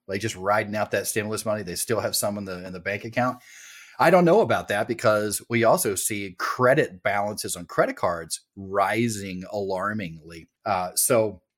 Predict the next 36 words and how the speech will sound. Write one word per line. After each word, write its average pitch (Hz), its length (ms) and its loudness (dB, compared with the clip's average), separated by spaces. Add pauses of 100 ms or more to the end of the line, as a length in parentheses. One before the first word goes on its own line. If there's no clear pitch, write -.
(140)
who 175 100 8
knows? 104 240 2
But 95 120 -14
they're 90 100 -10
not 113 220 0
going 113 180 -4
to 110 60 -4
work. 98 340 -6 (340)
We 107 120 0
have 98 160 -2
a, 92 400 -4 (100)
we 107 120 -2
have 92 100 -6
a 92 40 -12
shortage 101 440 -4
of 87 100 -16
people 92 260 -14
who 92 100 -10
wanna 85 220 -14
work. 104 280 -2
And, 90 220 -8
and 104 160 -8
as 95 140 -10
long 127 300 2
as 123 160 -2
the 107 220 -8
unemployment 113 840 -6 (120)
situation 101 680 -6
is 90 240 -12 (180)
good, 98 520 2 (240)
it's 110 260 2
tough - 340 2
on 104 200 0
the, 95 420 -10
uh, 90 260 -6
economy, 104 720 -2